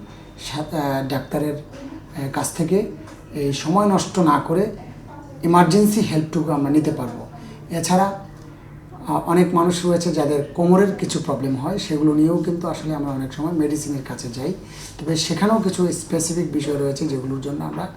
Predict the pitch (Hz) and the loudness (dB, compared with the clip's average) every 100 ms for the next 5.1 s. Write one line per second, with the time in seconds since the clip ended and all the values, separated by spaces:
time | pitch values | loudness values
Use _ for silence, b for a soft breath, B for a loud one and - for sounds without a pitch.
0 | B B B 165 170 170 151 151 175 175 | B B B 2 4 4 2 0 2 2
1 | 151 147 135 123 113 110 - - - - | 2 0 -2 -6 -8 -12 -16 -18 -18 -18
2 | B B B B - 165 156 156 - 180 | B B B B -8 -2 0 0 0 0
3 | 175 - B B B B - - 143 156 | 0 -4 B B B B -16 -2 6 8
4 | 151 185 190 190 202 165 175 156 - 143 | 8 4 4 4 2 2 0 -2 0 -2
5 | 131 | -2